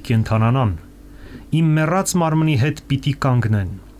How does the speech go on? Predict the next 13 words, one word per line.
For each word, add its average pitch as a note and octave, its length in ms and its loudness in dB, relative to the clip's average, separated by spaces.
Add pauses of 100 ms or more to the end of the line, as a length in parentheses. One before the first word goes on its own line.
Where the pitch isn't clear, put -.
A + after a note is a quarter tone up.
(220)
Նրանց F3 340 0
հարությունն F#3 460 2
այս F3 160 0
մարգարեության D#3 720 0
իրականացումն C#3+ 720 0
էր։ - 80 -12 (960)
«Վեր G3+ 200 0
կացեք F3+ 480 0
և C3+ 160 -2
ցնծացեք, C3+ 720 0 (640)
ով C#3 200 0
հողի D3+ 340 2
բնակիչներ, C#3+ 680 0